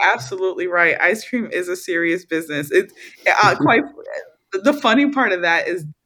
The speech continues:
Speaker 1: that is no joke. That is real. It's actually kinda gangster. <laughs> Like, if you're in the industry, you know, the, the behind the scenes. And I think even the reason why,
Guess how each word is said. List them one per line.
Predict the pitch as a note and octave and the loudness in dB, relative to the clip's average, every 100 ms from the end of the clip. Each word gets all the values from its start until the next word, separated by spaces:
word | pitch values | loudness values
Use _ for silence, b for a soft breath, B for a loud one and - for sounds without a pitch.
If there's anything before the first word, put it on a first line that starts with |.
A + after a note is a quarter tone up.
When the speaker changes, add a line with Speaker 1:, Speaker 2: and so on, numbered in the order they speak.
| - | 2
Speaker 1:
that | G#3 G#3 | 4 4
is | C4+ | 6
no | C4 B3 | 6 6
joke. | F3+ E3 E3 | 4 2 2
That | D#3 | 0
is | G#3+ A3 | 0 -8
real. | F3 D3+ C#3+ G#2+ D3+ | -10 -4 0 0 0
It's | E3+ - | 0 2
actually | F3 F#3 A3+ | 2 2 -2
kinda | A3 F3 | -2 2
gangster. | E3 D#3+ - D3+ D3+ C4 | 2 0 0 2 2 2
<laughs> | |
Like, | C4 - D4+ C#4 | 2 6 4 6
if | C#4+ C#4 | 2 2
you're | C4 B3 | 2 4
in | C4 B3+ | 4 4
the | A#3+ A#3 | 2 2
industry, | A3+ - - G3+ G3 | 2 2 2 0 0
you | G3+ G#3 | -2 2
know, | G3+ | 4
the, | G3 F#3 - b b - | 4 -2 -10 b b -4
the | |
behind | G3 G3 F3+ G3 G3+ | 2 2 4 2 2
the | G#3 | -4
scenes. | - F3+ F3 | -4 -6 -2
And | F3+ E3 - _ _ - | -2 -2 -6 _ _ 0
I | A3+ | 2
think | B3+ - | 0 2
even | B3 C4 A#3+ A#3 G#3+ G3 | 4 6 6 4 2 0
the | G#3 | -2
reason | F#3 F3+ G3+ A3+ A3 G#3 G3 | 0 -4 -2 -2 0 -2 -2
why, | F3+ F3+ E3 | 0 0 0